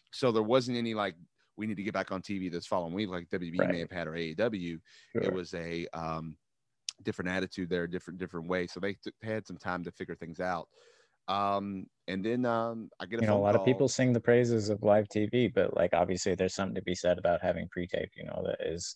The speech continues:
Speaker 1: Exactly.
Speaker 2: in one of these
Speaker 1: Exactly.
Speaker 2: kinda, like, dire emergency situations, it's pretty good. The same situation happened with, uh, Championship Wrestling from Hollywood. Obviously, we eventually
Speaker 1: Right.
Speaker 2: ran out of pre-tape, but yeah, it was,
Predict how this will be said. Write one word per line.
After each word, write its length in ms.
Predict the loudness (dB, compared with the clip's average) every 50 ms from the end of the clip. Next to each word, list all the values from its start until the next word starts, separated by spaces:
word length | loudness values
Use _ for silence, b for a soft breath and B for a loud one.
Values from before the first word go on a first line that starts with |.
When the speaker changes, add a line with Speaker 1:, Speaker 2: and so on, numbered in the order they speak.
| -10 -10
Speaker 1:
Exactly. 520 | -10 -10 -8 -8 -8 -8 -10 -6 0 2
Speaker 2:
in 280 | 4 4 4 2 0 0
one 140 | 0 2
of 60 | 4 4
these 200 | 4 4 2 0
Speaker 1:
Exactly. 20 |
Speaker 2:
kinda, 240 | 0 0 2 4 6
like, 200 | 6 4 4 4
dire 340 | 4 6 6 8 8 6 6
emergency 580 | 6 4 4 4 4 2 0 0 0 -2 -2
situations, 640 | -2 -2 -2 -2 -2 0 0 0 0 -2 -4 -4 -4
it's 140 | -6 -8 -6
pretty 180 | -4 -2 0
good. 200 | 2 2 2 2
The 80 | 0 -2
same 360 | 0 0 0 2 0 -2 -4
situation 580 | -4 -4 -4 -4 -2 0 0 0 0 0 -2 -2
happened 540 | -2 -2 -2 -2 -2 -2 -2 -2 -4 -2 -2
with, 200 | -2 -2 -2 0 0
uh, 180 | 0 0 0
Championship 520 | -2 -4 -4 -4 -4 -4 -6 -6 -8 -4 -2
Wrestling 340 | 0 0 0 0 -4 -8 -8
from 160 | -8 -8 -6
Hollywood. 500 | -4 -2 0 0 0 0 -2 -4 -6 -6 0
Obviously, 500 | 2 2 4 4 4 4 4 2 2 2
we 140 | 2 2 2
eventually 440 | 4 4 4 2 2 0 0 0 0
Speaker 1:
Right. 60 | 0
Speaker 2:
ran 260 | 0 0 0 0 2
out 160 | 2 0 0 0
of 120 | -4 -4
pre-tape, 420 | -2 -2 -2 0 0 -2 -4 -4 -2 -2
but 200 | 0 0 0 -2 B B B B B B B _ 2
yeah, 180 | 4 4 4
it 60 | 2 2
was, 200 | 0 0 -2